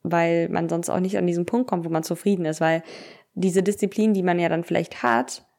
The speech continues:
äh, bezüglich aufs Essen, das ist ja keine gesunde, dauerhafte Lösung. Also das macht halt dann doch noch einen Unterschied, ob man etwas dann auch aus Leidenschaft macht, Dinge macht, weil,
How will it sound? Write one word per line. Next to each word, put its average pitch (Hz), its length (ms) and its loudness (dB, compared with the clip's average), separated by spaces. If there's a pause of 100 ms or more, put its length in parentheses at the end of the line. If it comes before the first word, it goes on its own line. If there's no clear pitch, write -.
(360)
äh, 170 340 0
bezüglich 175 560 -2
aufs 170 100 -6
Essen, 190 500 -2 (240)
das 175 140 0
ist 170 100 -2
ja 175 100 2
keine 170 520 0
gesunde, 180 360 2
dauerhafte 170 520 0
Lösung. 165 440 2 (120)
Also 165 460 0 (500)
das - 440 -6
macht 196 200 -2
halt 185 140 0
dann 165 100 -2
doch 180 120 0
noch 160 140 -2
einen - 80 -2
Unterschied, 156 500 -2 (140)
ob - 160 -4
man 87 100 -2
etwas 165 300 -2
dann 156 160 -2
auch 151 100 -2
aus 151 240 -4
Leidenschaft 220 580 2
macht, 185 360 0 (420)
Dinge 175 300 2
macht, 160 320 -2
weil, 147 380 2